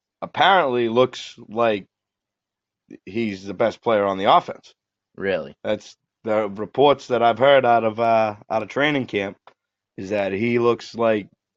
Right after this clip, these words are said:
Speaker 1: apparently every day he makes some kind of wild play.
Speaker 2: Interesting.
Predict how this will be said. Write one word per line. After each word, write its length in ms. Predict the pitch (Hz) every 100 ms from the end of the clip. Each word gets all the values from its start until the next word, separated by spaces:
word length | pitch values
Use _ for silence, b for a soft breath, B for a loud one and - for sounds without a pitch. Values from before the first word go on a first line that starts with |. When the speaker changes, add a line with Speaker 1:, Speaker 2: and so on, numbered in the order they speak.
| _ - -
Speaker 1:
apparently 640 | 104 95 160 170 143 123 107 _ _ _ _ _
every 240 | 131 131 120
day 240 | 127 113
he 80 | 110
makes 520 | 110 98 - - - 95 -
some 200 | - 117 101
kind 240 | 113 98
of 120 | 92 -
wild 420 | 107 107 101 92
play. 280 | - 98 87 _ _ _ _ _ _ - _ -
Speaker 2:
Interesting. 560 | 160 - 113 - 80